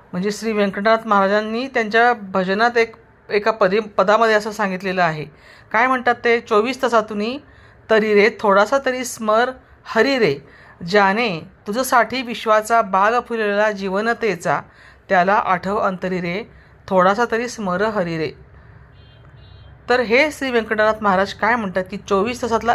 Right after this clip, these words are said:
एक क्षण तरी तू फक्त असा निवड की तो फक्त माझा असला पाहिजे.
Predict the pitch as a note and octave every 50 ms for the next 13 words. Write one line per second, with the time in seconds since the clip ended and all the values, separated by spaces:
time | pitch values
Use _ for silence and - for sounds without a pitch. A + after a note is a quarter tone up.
0 | - - - A#3+ D4 E4+ E4+ - - - - C#4+ C#4 C#4 - C#4+ C4+ C4+ C4 -
1 | C4 B3 - - - A3 - - - A2+ - - F3+ F3+ - A3+ A3+ A3 A3 G#3+
2 | G#3+ G#3 G#3 A#3 G#3+ - A3 A3 - A#3 A#3 A#3 - - - - C#4 C4 B3 G#3
3 | F#3 F#3 E3 D#3 D#3+ - - - - - - C3+ C#3 -